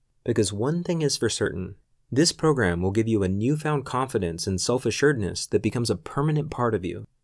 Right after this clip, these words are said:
Your feminine charm will run so deep that men will find you utterly irresistible.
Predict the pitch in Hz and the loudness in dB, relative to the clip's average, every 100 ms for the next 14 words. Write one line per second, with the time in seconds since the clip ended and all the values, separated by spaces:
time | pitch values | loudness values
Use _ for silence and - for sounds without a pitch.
0 | _ _ 117 101 - 147 170 165 151 143 | _ _ 0 2 2 2 2 0 -2 0
1 | 127 90 87 104 104 107 101 - 147 151 | 0 0 2 4 6 4 4 4 6 4
2 | 139 120 - - - 110 117 131 160 156 | 2 0 -4 -6 0 2 4 2 2 0
3 | 143 123 107 - 131 147 156 165 156 127 | 0 2 0 0 0 0 0 -4 0 2
4 | 139 135 113 110 - - 104 - | 4 4 2 -2 -4 -8 -8 -12